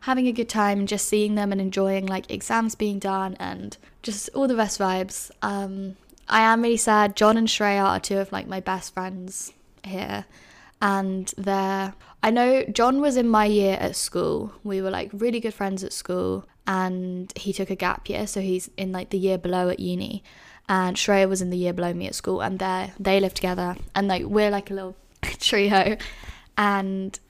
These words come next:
we're just, they're just, like, some of my favourite people here, and they're both going on year abroads in September, and then I will have graduated by the time they get back. So it's very, very sad because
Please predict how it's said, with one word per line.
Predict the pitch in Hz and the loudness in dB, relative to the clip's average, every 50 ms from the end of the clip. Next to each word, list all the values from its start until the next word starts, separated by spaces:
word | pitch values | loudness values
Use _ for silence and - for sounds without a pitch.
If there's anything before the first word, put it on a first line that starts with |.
| _ _ - | _ _ -10
we're | - 208 | -8 -4
just, | 208 - 220 208 - 226 - - | -2 0 0 -2 -2 -6 -2 2
they're | 240 233 | 4 4
just, | 233 269 254 - | 4 2 0 -2
like, | 240 226 | -2 -2
some | 240 254 240 | -2 -4 -2
of | |
my | 233 208 | -2 0
favourite | 214 214 196 196 - - | 0 0 0 0 0 -2
people | 214 202 196 190 190 | -2 -2 -2 -2 -4
here, | 190 180 180 180 - | -4 -2 -4 -2 -2
and | - 185 196 | 0 0 2
they're | 208 202 202 | 4 2 4
both | 202 208 208 202 202 | 4 4 2 2 0
going | - 202 202 202 196 | -2 -2 -2 -2 -2
on | 196 196 | -2 -2
year | 190 190 190 185 | -2 0 -2 -2
abroads | 180 - 180 175 175 175 175 - - | -2 -2 0 0 2 0 0 -2 -4
in | 170 185 | -4 -4
September, | - 175 - - 185 180 185 190 208 226 240 - - - - - - - - - | -4 -4 -2 -2 -2 0 2 2 2 2 0 -2 -8 -18 -18 -18 -18 -10 -4 2
and | 214 214 220 | 4 6 8
then | 214 208 202 208 208 - | 8 8 6 6 4 2
I | 202 202 | 4 4
will | 202 | 4
have | 202 196 | 4 2
graduated | - - 196 196 190 - 196 185 180 - 190 165 - - | 2 2 2 2 2 2 0 0 0 -2 -4 -6 -4 -4
by | 190 190 | -4 -4
the | 185 | -4
time | - 190 185 | -2 -2 -2
they | 190 185 | -2 -2
get | 180 - | -4 -2
back. | - 165 156 - - - - - | -2 -2 -2 -2 -6 -10 -12 -10
So | - - 208 202 190 190 180 - - | -8 -6 -4 -4 -4 -4 -6 -6 -6
it's | 208 202 | -8 -6
very, | 196 - 208 214 233 247 | -4 0 0 2 2 2
very | 254 262 254 240 233 | 4 2 2 2 2
sad | 226 - 226 208 190 180 180 185 - - - - - _ _ _ - | 0 -2 -2 0 0 0 0 -2 -4 -8 -20 -20 -20 _ _ _ -2
because | - 196 - 208 208 190 190 190 - - - - - - - | -2 0 2 4 4 4 4 2 -2 -6 -6 -6 -8 -8 -12